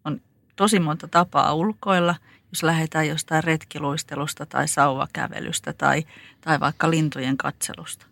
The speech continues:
Niin liki kaikki suomalaiset jollain tavalla ulkoilee vuoden aikana.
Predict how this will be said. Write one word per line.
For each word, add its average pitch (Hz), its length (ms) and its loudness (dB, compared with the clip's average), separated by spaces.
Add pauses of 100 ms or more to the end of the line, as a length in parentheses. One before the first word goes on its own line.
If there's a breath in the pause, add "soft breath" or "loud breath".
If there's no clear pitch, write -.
(440 soft breath)
Niin 156 260 2
liki 156 240 0
kaikki - 380 0
suomalaiset 147 640 2
jollain 151 300 2
tavalla 160 360 -4
ulkoilee 156 560 0
vuoden 165 340 -4
aikana. 170 380 -4